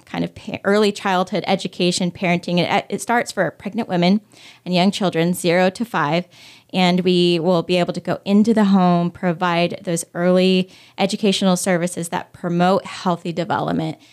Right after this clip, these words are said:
that help with identifying risks if your child's not meeting that developmental milestone. And, uh, we're in our first year. It's a five-year grant. So the first year is community needs and readiness assessment.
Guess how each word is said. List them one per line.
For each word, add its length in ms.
that 120
help 380
with 140
identifying 1000
risks 360
if 120
your 80
child's 360
not 320
meeting 400
that 140
developmental 600
milestone. 760
And, 460
uh, 300
we're 220
in 180
our 120
first 320
year. 80
It's 100
a 80
five-year 400
grant. 320
So 100
the 120
first 340
year 260
is 220
community 500
needs 260
and 140
readiness 420
assessment. 560